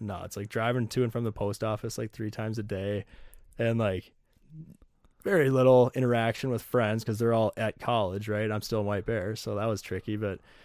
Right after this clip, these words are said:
um, but it helped keep me focused, I think. And, and so I, after a year and a half, I was like, "All right, I wanna go back to school, like, finish my college experience and, like, just finish what I started, you know, I've got some money into my tuition. I wanna finish it." And so,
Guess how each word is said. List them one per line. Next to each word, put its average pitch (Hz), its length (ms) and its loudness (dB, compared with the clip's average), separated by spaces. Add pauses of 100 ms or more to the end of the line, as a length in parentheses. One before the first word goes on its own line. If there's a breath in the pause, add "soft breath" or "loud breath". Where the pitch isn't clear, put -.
(260 loud breath)
um, 104 540 0 (100)
but 139 120 2
it 107 260 0
helped 139 200 -4
keep 156 120 -4
me 107 80 -4
focused, 107 440 -4
I 101 100 -4
think. 117 300 -8 (100)
And, 107 420 -6 (140)
and 123 120 -8
so 127 160 4
I, 120 120 4
after 135 240 -2
a 143 40 2
year 143 120 2
and 131 60 2
a 123 40 -2
half, 120 240 -2
I - 20 -2
was 110 80 -4
like, 107 140 -6
"All 110 60 -4
right, 98 120 -2
I 101 60 -4
wanna 131 160 0
go 127 100 2
back 127 120 2
to - 60 -10
school, 107 360 -2 (520 soft breath)
like, 98 140 -2
finish - 500 0
my 120 160 -4
college 113 280 0
experience 113 560 -4
and, 117 80 -8
like, 95 160 -8
just - 300 -10
finish 98 260 -6
what 98 80 -6
I 92 40 -8
started, 117 440 -2
you 107 60 -8
know, 104 280 -6
I've 113 100 -12 (260)
got 101 260 -4
some 107 120 -6
money 107 260 -2
into 104 300 -2
my 101 120 -8
tuition. 107 380 -4
I 104 40 -6
wanna 104 140 -6
finish 113 300 -4
it." 110 120 -6 (920 soft breath)
And 117 120 -4
so, 117 380 4